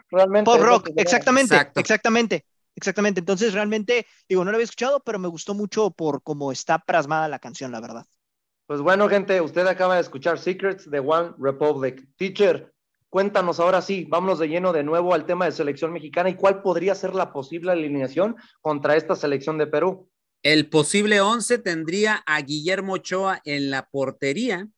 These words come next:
Speaker 3: en la central Moreno y el Cachorro Montes, por de, eh, por las laterales Kevin Álvarez y Gallardo.
Speaker 1: Mm.
Speaker 3: Aquí empezamos mal para mí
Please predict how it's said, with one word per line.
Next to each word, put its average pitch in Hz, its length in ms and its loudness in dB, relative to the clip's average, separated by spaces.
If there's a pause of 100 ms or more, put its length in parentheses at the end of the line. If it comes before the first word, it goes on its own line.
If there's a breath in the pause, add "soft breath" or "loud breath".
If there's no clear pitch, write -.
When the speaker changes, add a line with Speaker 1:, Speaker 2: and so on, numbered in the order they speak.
(300)
Speaker 3:
en 135 220 -2
la 143 140 0
central 151 680 -4
Moreno 156 840 -4 (180)
y 143 140 -2
el 135 160 -6
Cachorro 160 480 -4
Montes, 202 640 -6
por 135 260 4
de, 127 240 0
eh, 131 520 0
por 131 160 0
las 131 120 -2
laterales 156 720 -2 (380)
Kevin 175 340 0
Álvarez 190 560 -2 (560)
y 135 180 -8
Gallardo. 123 760 -4 (800)
Speaker 1:
Mm. 131 280 -8
Speaker 3:
Aquí - 540 -6
empezamos 135 840 -4
mal 110 280 -6
para 104 300 -2
mí 104 240 -12